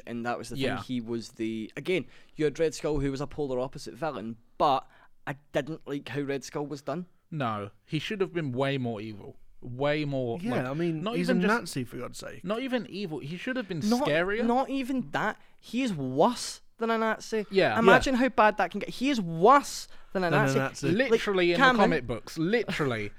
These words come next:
Speaker 2: <laughs> Red Skull arranged the assassination of Hitler, claiming Hitler was too soft.
Speaker 3: Can we stop referring, like, can we stop comparing the M C U to the comics, please? I mean, for
Speaker 2: We,
Speaker 3: fuck's
Speaker 2: we
Speaker 3: sake,
Speaker 2: can't.
Speaker 3: in
Speaker 2: That's
Speaker 3: the comics,
Speaker 2: what it's based
Speaker 3: No,
Speaker 2: on.
Speaker 3: I'm sorry.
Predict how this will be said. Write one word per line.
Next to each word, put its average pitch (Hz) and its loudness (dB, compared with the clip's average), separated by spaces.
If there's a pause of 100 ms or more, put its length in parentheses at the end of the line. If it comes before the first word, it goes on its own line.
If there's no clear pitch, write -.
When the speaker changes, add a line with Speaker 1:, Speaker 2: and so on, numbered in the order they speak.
(220)
Speaker 2:
<laughs> - -18
Red 185 4
Skull 165 2
arranged 139 0
the 127 2
assassination 143 -2 (100)
of 175 4
Hitler, 117 -6 (320)
claiming 175 0
Hitler 139 -4
was 127 -4
too 135 -2
soft. - -4 (920)
Speaker 3:
Can 339 2
we 381 8
stop 269 0
referring, 202 2
like, 143 -6 (180)
can 233 -2
we 269 2
stop 262 -2
comparing 226 0
the 190 2
M 180 0
C 180 -4
U 175 -2
to - -10
the 120 -6
comics, 117 -6
please? 120 -16
I - -8
mean, 185 2
for 190 0
Speaker 2:
We, 240 -4
Speaker 3:
fuck's 262 8
Speaker 2:
we 262 4
Speaker 3:
sake, 160 2
Speaker 2:
can't. 277 2
Speaker 3:
in 240 6
Speaker 2:
That's 240 8
Speaker 3:
the - -8
comics, 190 8
Speaker 2:
what 233 4
it's 196 -2
based 226 2
Speaker 3:
No, 226 6
Speaker 2:
on. 143 -6
Speaker 3:
I'm 202 -2
sorry. 151 2